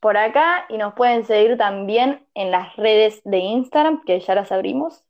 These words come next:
que es arroba Wiki Scout. Y bueno, si nos quieren seguir también en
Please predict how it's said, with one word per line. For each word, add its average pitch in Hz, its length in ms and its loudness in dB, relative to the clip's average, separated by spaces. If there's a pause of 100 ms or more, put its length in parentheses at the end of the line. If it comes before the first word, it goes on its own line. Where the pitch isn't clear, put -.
(420)
que 214 140 2
es 208 180 -4
arroba 262 460 2
Wiki 214 380 -8
Scout. 370 280 -4 (840)
Y 196 640 -6
bueno, 175 320 -4
si - 140 -10
nos 185 160 -6
quieren 190 260 0
seguir 190 180 -2
también 190 240 0
en 185 40 -2